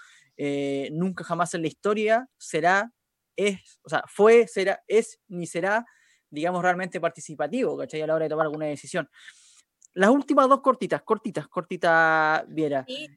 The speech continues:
Speaker 1: Eh, mira, eh, la otra vez, eh, una, una pequeña historia, eh, la otra vez, eh, veía en la tele al profesor Francisco Martorell, él es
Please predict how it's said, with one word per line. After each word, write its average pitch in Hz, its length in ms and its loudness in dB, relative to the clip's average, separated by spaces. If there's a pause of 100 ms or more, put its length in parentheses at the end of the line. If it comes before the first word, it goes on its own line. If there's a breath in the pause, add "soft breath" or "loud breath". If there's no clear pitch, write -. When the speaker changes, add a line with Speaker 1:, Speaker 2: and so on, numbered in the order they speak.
(140)
Speaker 1:
Eh, 147 300 -6
mira, 165 460 0
eh, 160 100 -2
la 165 80 4
otra 165 140 4
vez, 202 280 2
eh, 202 280 -2
una, 180 180 -4
una 180 160 -4
pequeña 180 240 -4
historia, 170 420 -4
eh, 156 200 -2
la 160 80 2
otra 165 120 0
vez, 190 280 -4 (100)
eh, 143 600 -6
veía 156 260 -4
en 175 100 -6
la 160 120 -2
tele 175 240 -4
al 156 440 -4
profesor 151 320 -6
Francisco 175 360 -10
Martorell, 170 640 -2
él 151 160 -10
es 143 200 -10